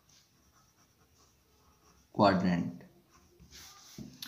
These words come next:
अब देखिए, इसको मैं अभी बताता हूँ, सबसे पहले इनको complete कर देता हूँ।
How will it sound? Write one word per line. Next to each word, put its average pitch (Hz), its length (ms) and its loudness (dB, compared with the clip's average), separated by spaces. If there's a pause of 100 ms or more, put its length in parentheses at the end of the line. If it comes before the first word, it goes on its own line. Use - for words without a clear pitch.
(680)
अब 170 300 10
देखिए, 139 220 10
इसको 135 320 6
मैं 151 120 8
अभी 131 140 8
बताता 127 420 8
हूँ, 131 100 4
सबसे 131 260 2
पहले 131 220 6
इनको 123 220 4
complete 120 420 2
कर 110 120 4
देता 107 260 2
हूँ। 110 160 -2